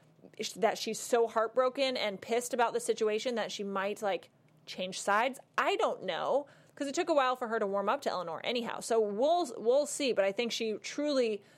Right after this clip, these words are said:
felt an allegiance to Eleanor and a love for her. Um, so I think she's gonna spill the beans to Woods, definitely, um, in her first encounter with him when she finds out that Eleanor's dead. I think that Maddie is not dead. I don't think she's dead.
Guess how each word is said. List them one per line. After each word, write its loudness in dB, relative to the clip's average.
felt 2
an -4
allegiance -4
to -6
Eleanor -4
and -4
a -2
love -2
for -4
her. -10
Um, 2
so 2
I 6
think -2
she's 0
gonna 2
spill 2
the 2
beans 0
to 2
Woods, 2
definitely, 0
um, 0
in -2
her -2
first -2
encounter -2
with -2
him -2
when -4
she -6
finds 2
out 2
that 0
Eleanor's -2
dead. 4
I 4
think 0
that 0
Maddie 2
is 2
not 2
dead. 4
I 4
don't 2
think 0
she's -2
dead. 2